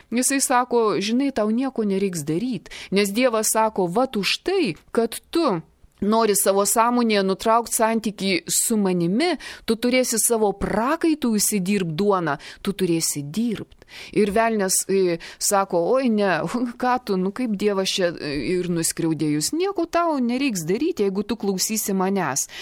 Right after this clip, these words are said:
Ir va tas modernus žmogus, jis yra tas, kuris tiki tik savimi. Ji-, Dievo nėra. Nes gali tas modernus žmogus ir turėt tą santykį su Dievu, bet Dievas bus mažesnis už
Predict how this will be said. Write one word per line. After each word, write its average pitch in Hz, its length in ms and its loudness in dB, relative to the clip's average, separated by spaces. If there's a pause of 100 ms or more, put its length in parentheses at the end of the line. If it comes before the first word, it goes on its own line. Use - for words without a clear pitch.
(180)
Ir 220 140 4
va 226 140 2
tas 339 240 0
modernus 247 640 2
žmogus, 220 420 0
jis 269 220 0
yra 254 140 0
tas, 320 300 -2
kuris 240 320 0
tiki 247 280 -2
tik 330 300 -2
savimi. 220 640 0 (340)
Ji-, 202 280 2
Dievo 262 480 0
nėra. 277 540 -2 (220)
Nes 226 220 2
gali 320 320 2
tas 247 220 0
modernus 247 560 2
žmogus 247 540 0
ir 233 160 0
turėt 302 440 0
tą 214 100 2
santykį 202 520 0
su - 160 -2
Dievu, 165 360 0 (240)
bet 202 220 2
Dievas 269 360 2
bus 269 240 0
mažesnis 220 880 0
už 190 200 0